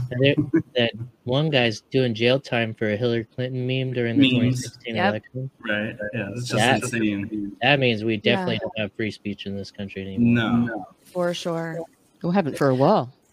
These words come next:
Speaker 3: Yeah, we da-, we haven't.
Speaker 1: We have the illusion
Speaker 3: Um,
Speaker 1: of it.
Speaker 2: Yeah.
Speaker 4: Yes.
Speaker 3: Okay, so, but Randy, I did wanna talk about who are your main podcasts, uh, you know, like, your bigger podcasts that you work with,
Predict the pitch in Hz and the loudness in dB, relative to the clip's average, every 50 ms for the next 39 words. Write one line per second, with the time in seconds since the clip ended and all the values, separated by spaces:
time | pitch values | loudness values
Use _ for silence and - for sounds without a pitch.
0 | _ _ _ _ _ _ _ _ _ _ - 190 175 - - - - _ 208 196 | _ _ _ _ _ _ _ _ _ _ -6 -4 -4 -4 -4 -8 -12 _ -6 -6
1 | 180 170 160 - - 196 196 180 160 165 - - - - 123 131 139 131 117 117 | -4 -6 -6 -8 -6 -4 -4 -4 -4 -6 -10 -10 -6 0 4 4 6 6 4 4
2 | 110 107 104 113 131 139 240 240 240 226 220 220 220 208 - - _ _ _ _ | 2 2 2 2 4 4 6 6 6 4 4 2 0 -4 -8 -12 _ _ _ _
3 | _ _ _ _ _ - 123 117 110 - 139 131 120 - - - - - - _ | _ _ _ _ _ -6 -4 -4 -2 0 2 2 2 2 -2 -8 -12 -12 -16 _
4 | _ _ _ _ _ _ _ _ _ _ _ _ _ _ _ _ _ _ - 262 | _ _ _ _ _ _ _ _ _ _ _ _ _ _ _ _ _ _ -2 0
5 | 294 - 277 220 190 185 196 - - - 277 254 247 240 240 220 - - 226 233 | 0 0 -2 -2 -4 -4 -4 -6 -2 0 2 2 4 2 2 0 0 -2 -2 -2
6 | 247 233 285 311 339 349 349 277 262 247 - 381 440 508 480 427 339 - 269 233 | 0 0 0 0 0 0 0 0 -2 -2 -2 -4 -4 -4 -4 -6 -4 -2 -2 -4
7 | 240 - 240 220 220 220 233 330 392 466 494 440 370 320 269 240 220 214 220 233 | -2 0 2 2 2 0 0 -2 -2 0 0 -2 -2 -2 -2 -2 -2 -2 -2 -2
8 | 240 254 247 - - - 190 208 220 - - 220 190 180 185 180 - - - - | -2 -2 -4 -6 -8 -4 -4 -4 -4 -4 -6 -6 -6 -6 -6 -6 -8 -10 -10 -10
9 | - - - - 180 180 180 180 175 170 - - 208 233 226 208 190 180 - 185 | -12 -8 -4 -2 0 2 2 2 2 0 -2 -4 -4 -4 -2 -2 -2 -2 -4 -6
10 | 190 185 - 214 196 190 - 302 320 339 262 - - - 196 202 214 208 - 202 | -6 -6 -6 -8 -8 -6 -6 -6 -4 -4 -6 -6 -6 -4 -4 -4 -4 -4 -6 -6
11 | 180 185 - - - - - 190 196 190 190 190 185 185 185 - - - - - | -6 -6 -6 -8 -10 -10 -10 -8 -8 -8 -6 -6 -8 -8 -10 -12 -16 -20 -20 -20
12 | - _ - 175 185 196 208 208 - - 196 190 185 185 185 185 - - _ | -18 _ -6 -2 -2 0 0 -2 -4 -4 -2 0 2 2 0 0 -2 -6 _